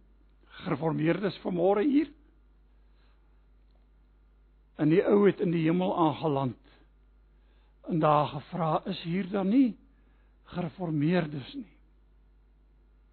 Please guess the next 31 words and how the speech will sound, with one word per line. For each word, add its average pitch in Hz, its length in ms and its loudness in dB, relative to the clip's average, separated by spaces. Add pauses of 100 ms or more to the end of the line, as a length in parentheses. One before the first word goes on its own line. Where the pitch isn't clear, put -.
(640)
En - 120 -6
toe 285 140 0
sê 294 300 2
iemand 196 400 -2
vir 156 180 -12
hulle, 170 200 -2
"Nee, 247 180 4
hulle 240 260 -4
is 262 140 -10
hier, 220 160 -6
hulle 185 140 -6
is - 100 -10
daar - 100 -18
aan 208 380 -12
een 202 220 -2
kant. 185 220 -6 (340)
Hulle 151 280 0
dink 170 260 -2
hulle 160 160 -6
is 127 100 -10
die 254 140 -12
enigstes." - 840 -10 (2750)
Nou, 185 160 0
ek 196 200 0
sal 202 200 2
hulle 175 220 4
nie 208 140 4
daarvan 156 420 -2
beskuldig 147 540 -2
nie. 170 120 -2
Daar's 165 280 2